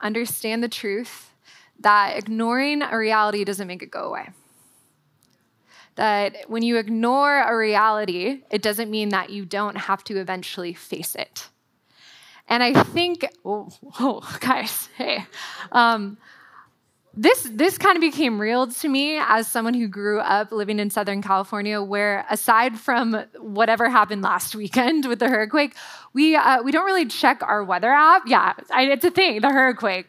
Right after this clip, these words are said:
I'm, I'll own it. But I grew up as someone who didn't really check my weather app because it's mostly sunny every single day, right? There's not, like, a heavy repercussion when you live here, again, unless there's a hurricane, where you go outside and you're like,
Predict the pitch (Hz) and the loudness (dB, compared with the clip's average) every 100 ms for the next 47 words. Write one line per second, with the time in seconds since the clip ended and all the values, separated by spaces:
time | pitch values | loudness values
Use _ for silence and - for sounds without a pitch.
0 | - - 208 202 208 233 208 208 220 - | -10 -6 -4 0 2 2 2 -2 -4 -6
1 | - - _ _ _ _ - - _ 285 | -20 -20 _ _ _ _ -20 -20 _ 4
2 | 339 349 440 415 - 311 320 339 294 277 | 4 2 2 2 2 2 2 2 0 0
3 | 285 269 240 269 233 233 254 220 185 185 | 0 0 2 0 2 2 2 4 4 2
4 | - _ - 226 320 311 247 233 - - | -4 _ -6 2 4 6 4 0 -6 -2
5 | 240 208 - - - 208 220 220 - 226 | -2 -2 -10 -14 -8 -4 -2 -2 -2 -2
6 | 226 - 247 226 208 202 190 196 208 190 | -2 -2 -2 0 -2 -2 -2 -6 -4 -6
7 | 190 247 185 185 196 254 285 302 277 247 | 0 0 2 -2 0 0 4 4 4 2
8 | 226 220 254 254 240 233 226 220 247 220 | 0 2 2 2 -2 -2 -2 -4 4 2
9 | - 214 208 202 196 202 196 - 190 185 | 2 -4 -4 -4 -2 -2 -2 -4 -2 -2
10 | 175 196 202 190 185 175 226 226 220 190 | -4 -2 -2 -2 -6 -6 -6 -4 -2 -4
11 | 196 175 175 - - - - _ _ _ | -4 -10 -12 -20 -20 -20 -20 _ _ _
12 | _ 208 233 262 285 262 320 320 277 233 | _ -2 0 4 2 4 6 6 4 0
13 | 220 190 | 0 0